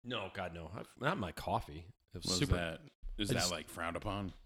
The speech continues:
Speaker 1: I don't, I don't know if it is or not. I just don't. I don't
Speaker 2: That
Speaker 1: dunk anything into my coffee.
Speaker 2: Like, did you have to learn etiquette,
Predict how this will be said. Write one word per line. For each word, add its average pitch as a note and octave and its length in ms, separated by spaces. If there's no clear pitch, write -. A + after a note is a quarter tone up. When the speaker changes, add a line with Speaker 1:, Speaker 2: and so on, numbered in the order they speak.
Speaker 1:
I A#2+ 160
don't, F#2+ 140
I F#2 140
don't G2 120
know G2 40
if F#2 120
it F2 80
is F2 100
or E2 40
not. F2 220
I E2+ 80
just E2 220
don't. D#2+ 280
I F#2 40
don't D3+ 100
Speaker 2:
That C3 120
Speaker 1:
dunk C#3+ 200
anything A#2 320
into D#2 120
my C#2+ 100
coffee. - 360
Speaker 2:
Like, A#2 180
did A2 180
you A#2+ 100
have C3 180
to A#2 80
learn G2 280
etiquette, F2+ 460